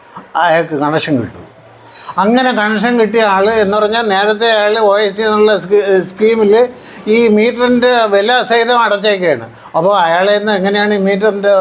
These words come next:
റെന്റ് വാങ്ങിക്കുക? അതൊക്കെ ഒരു ശരിയല്ലാത്ത രീതിയിലാണ്. ഇപ്പം ഒരു ഇതിന് ആ ഒ എസ് സി അടയ്ക്കാതെ ഫ്രീ ആയിട്ട് ഒരു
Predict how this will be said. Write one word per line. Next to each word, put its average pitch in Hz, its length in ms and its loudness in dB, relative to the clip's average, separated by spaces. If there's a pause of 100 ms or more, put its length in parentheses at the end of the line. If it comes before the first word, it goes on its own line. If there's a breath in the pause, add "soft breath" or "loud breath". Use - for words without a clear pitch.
റെന്റ് 196 220 0
വാങ്ങിക്കുക? 190 420 0 (460 loud breath)
അതൊക്കെ 226 340 0 (140)
ഒരു 233 140 2 (180)
ശരിയല്ലാത്ത 233 680 0 (420)
രീതിയിലാണ്. 208 560 2
ഇപ്പം 214 300 0
ഒരു 214 140 2 (200)
ഇതിന് 196 300 0 (220)
ആ 185 40 2 (240)
ഒ - 20 2 (160)
എസ് 190 120 -6
സി 196 120 -2
അടയ്ക്കാതെ 160 440 0 (140)
ഫ്രീ 190 160 0 (100)
ആയിട്ട് 180 240 -2 (140)
ഒരു 175 120 -2